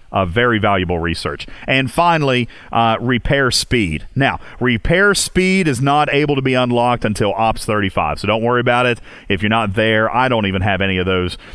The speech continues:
available to do. I've got them unlocked, but I haven't met the prereqs. So, like, I've got repair costs done.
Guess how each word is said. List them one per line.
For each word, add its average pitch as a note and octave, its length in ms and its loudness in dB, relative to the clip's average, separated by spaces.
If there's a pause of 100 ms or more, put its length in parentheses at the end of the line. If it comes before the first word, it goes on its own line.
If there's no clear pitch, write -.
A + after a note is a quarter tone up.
(120)
available G2 380 0
to F2 60 -6
do. F#2+ 160 0
I've A2 160 0
got D#3+ 220 2
them C#3 180 0
unlocked, B2+ 720 0 (340)
but G#2+ 200 4
I A2 140 2
haven't A2+ 240 0
met A2 160 0
the - 60 -4
prereqs. F#2+ 480 -2
So, A2+ 240 0
like, G#2+ 160 2
I've G#2+ 220 0
got B2 220 2
repair A2 380 -2
costs A2 360 -2
done. A2 380 -2